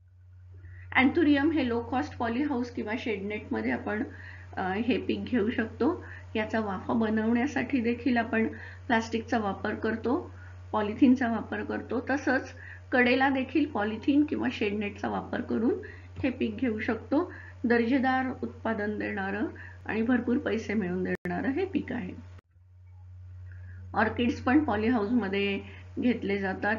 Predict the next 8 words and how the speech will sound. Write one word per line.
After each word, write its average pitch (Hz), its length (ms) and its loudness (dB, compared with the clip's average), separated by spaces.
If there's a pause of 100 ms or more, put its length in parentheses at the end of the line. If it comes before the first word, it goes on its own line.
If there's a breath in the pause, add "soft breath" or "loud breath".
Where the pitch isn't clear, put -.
किंवा 196 240 0
शेडनेटमध्ये 202 760 0
घेतले 214 340 2
जातात. 208 360 0 (420 loud breath)
ऑर्किडचं 233 480 0
उत्पादन 226 540 2
किंवा 220 200 0
अँथोरियमचं 220 800 2